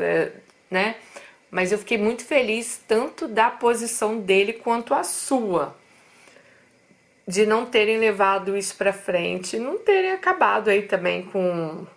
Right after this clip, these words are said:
eu sei que casamentos se acabam, mas pelo que ele falou ali, ele era feliz, né? E talvez num momento de empolgação, num momento ali,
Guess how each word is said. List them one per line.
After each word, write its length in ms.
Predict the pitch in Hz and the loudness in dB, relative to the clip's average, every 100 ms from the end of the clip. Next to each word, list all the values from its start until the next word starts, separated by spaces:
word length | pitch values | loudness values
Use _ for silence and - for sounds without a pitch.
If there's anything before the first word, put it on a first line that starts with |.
| _ _ _ - | _ _ _ -2
eu 120 | 214 | 0
sei 200 | 214 330 | 0 -2
que 140 | 381 403 | 0 0
casamentos 600 | 277 226 220 208 208 - | 2 0 0 -2 -4 -6
se 160 | - | -2
acabam, 680 | 196 196 190 170 170 180 180 180 - - - _ _ | -2 -2 0 2 2 -2 -6 -8 -20 -20 -20 _ _
mas 280 | 175 180 - | -2 -2 -4
pelo 380 | 254 240 247 | 0 0 0
que 160 | 247 233 | -4 0
ele 260 | 208 196 208 | 2 4 0
falou 380 | - 202 190 | 0 2 2
ali, 260 | 190 185 190 | 2 0 -2
ele 200 | 214 233 | -2 0
era 200 | 240 254 | 0 -2
feliz, 600 | 247 294 254 214 208 185 | -4 -6 -2 -2 -2 -4
né? 220 | 185 185 | -2 0
E 60 | 190 | 2
talvez 480 | 196 185 214 233 - | 0 2 0 0 -6
num 100 | 233 | -4
momento 480 | 214 202 208 202 | -2 -2 -4 -4
de 100 | 185 | -6
empolgação, 840 | 190 190 190 185 170 - - 214 220 | -6 -4 -2 0 -4 -4 -2 -2 0
num 80 | 190 | -2
momento 460 | 180 180 190 190 | -4 -4 -6 -6
ali, 340 | 175 190 185 | -4 -2 -4